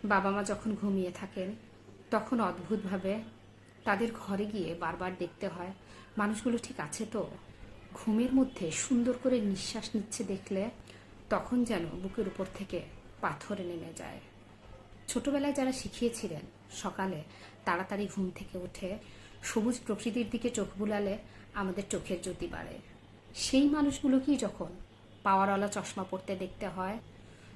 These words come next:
তখন বুকের মধ্যেই অজান্তেই একটা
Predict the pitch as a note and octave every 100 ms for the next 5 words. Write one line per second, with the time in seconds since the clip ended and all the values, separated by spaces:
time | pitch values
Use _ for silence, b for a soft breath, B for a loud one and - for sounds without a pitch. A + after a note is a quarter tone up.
0 | - A3 G3+ - A3 G3 G#3+ - C4 A3
1 | G3 - F#3+ - - - - - - F#3+
2 | G3 G3+ A#3 G3+ - -